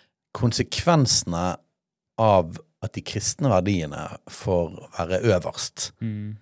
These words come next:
Speaker 1: Og da legger vi jo som et premiss her at, eh, at distriktspolitikk ikke er det mest sentrale i evangeliet.
Speaker 2: I mitt hjerte så er det kanskje det.
Speaker 1: Ja.
Speaker 2: Altså, det er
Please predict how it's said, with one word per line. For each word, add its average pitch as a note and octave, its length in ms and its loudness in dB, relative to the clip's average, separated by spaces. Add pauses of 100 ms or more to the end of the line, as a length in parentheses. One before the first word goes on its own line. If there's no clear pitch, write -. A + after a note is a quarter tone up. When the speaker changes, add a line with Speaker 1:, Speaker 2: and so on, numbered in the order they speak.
(320)
Speaker 1:
Og A2 80 -2
da B2+ 80 6
legger A#2 400 8
vi F2+ 120 2
jo F2 100 0
som F#2 200 0
et F2 120 -2
premiss A2+ 440 2
her B2 260 2
at, - 300 -2
eh, F#2 200 2 (1080)
at - 160 -6
distriktspolitikk - 880 -2
ikke - 400 0
er F#2+ 60 4
det F2+ 100 0
mest F2+ 220 -4
sentrale E2 600 0
i F2 200 -6
evangeliet. D#2 480 -8 (880)
Speaker 2:
I E3+ 100 6
mitt E3 160 6
hjerte E3 480 0
så E3+ 100 2
er C#3+ 60 4
det B2 80 -2
kanskje A2+ 240 0
det. G2+ 140 -6 (240)
Speaker 1:
Ja. E2 100 -4 (300)
Speaker 2:
Altså, C3 260 -2
det C#3 80 4
er C#3 220 2